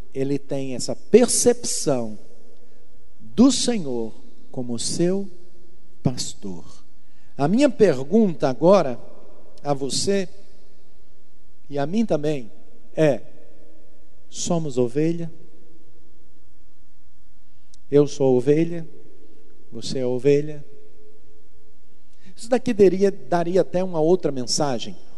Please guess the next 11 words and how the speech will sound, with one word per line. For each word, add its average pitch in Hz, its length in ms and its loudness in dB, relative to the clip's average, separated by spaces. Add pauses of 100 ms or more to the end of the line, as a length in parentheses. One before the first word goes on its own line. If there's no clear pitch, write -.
(200)
Ovelha 175 680 2 (220)
ou 196 140 4
bode? 113 500 2 (4000)
O 151 80 0
bode 240 320 6
é - 20 2
marrento. 170 720 0 (1400)
O 120 80 -2
bode 151 340 6
é - 20 4
desobediente. 120 1120 2